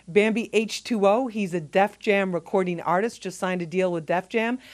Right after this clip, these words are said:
multi-genre musician and performer. His latest single, and it will be his first release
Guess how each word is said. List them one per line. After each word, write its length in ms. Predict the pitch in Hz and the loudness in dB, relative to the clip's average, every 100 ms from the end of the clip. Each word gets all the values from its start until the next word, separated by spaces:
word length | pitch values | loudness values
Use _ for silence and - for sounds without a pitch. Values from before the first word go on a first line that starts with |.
| - - | -20 -6
multi-genre 800 | 185 208 220 196 180 190 202 196 | 0 0 0 -2 2 2 2 0
musician 600 | 185 165 151 202 - 220 | 0 -4 0 0 0 -4
and 200 | 220 165 | -4 -8
performer. 560 | 156 160 - 196 214 254 - - - | -6 -8 -4 -2 0 -2 -6 -20 -6
His 240 | 208 170 | -6 -2
latest 400 | 180 208 208 220 | 0 0 0 -4
single, 460 | - 208 220 262 262 - - | -4 -2 0 -2 -4 -14 -8
and 100 | 180 | -4
it 80 | 170 | -2
will 140 | 175 | -2
be 80 | 185 | -2
his 140 | 175 | -4
first 280 | - 214 208 | -2 -2 -2
release 420 | 196 190 202 - | -4 -4 -4 -8